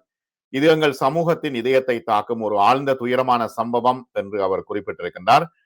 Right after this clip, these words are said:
"முஸ்லிம் சமூகத்தோடு எங்கள் அசைக்க முடியாத ஆதரவையும் ஒற்றுமையையும் வெளிப்படுத்த விரும்புகின்றேன்" என்று அவர் குறிப்பிட்டு, குறிப்பிட்டிருக்கின்றார். சம்பவ இடத்தில் ஏற்கனவே அதிகரித்த போலீஸ் பாதுகாப்பு போடப்பட்டிருக்கிறது.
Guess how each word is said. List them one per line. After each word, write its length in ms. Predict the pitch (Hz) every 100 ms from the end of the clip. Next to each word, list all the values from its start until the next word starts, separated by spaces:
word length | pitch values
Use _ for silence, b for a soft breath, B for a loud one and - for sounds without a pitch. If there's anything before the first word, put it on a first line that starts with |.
| _
"முஸ்லிம் 360 | - 156 196 185
சமூகத்தோடு 800 | 156 143 156 151 156 151 160 170
எங்கள் 200 | 117 113
அசைக்க 340 | 110 147 143
முடியாத 420 | 135 127 120 110 101
ஆதரவையும் 600 | 101 110 113 113 123 131
ஒற்றுமையையும் 600 | 110 - 117 113 110 98
வெளிப்படுத்த 520 | 101 104 104 98 95
விரும்புகின்றேன்" 560 | 95 95 92 92 92
என்று 260 | 87 87 92
அவர் 180 | 90 87
குறிப்பிட்டு, 400 | 87 87 - - _ _
குறிப்பிட்டிருக்கின்றார். 800 | - 101 95 92 101 127 120 - - _ _ - _ 147
சம்பவ 240 | 160 165
இடத்தில் 420 | 160 147 156 165 - b b b b
ஏற்கனவே 340 | 135 147 160 156
அதிகரித்த 440 | 139 135 131 131 110 -
போலீஸ் 260 | 143 135 -
பாதுகாப்பு 460 | 113 113 110 107 101 98
போடப்பட்டிருக்கிறது. 880 | 120 117 110 92 95 98 98 104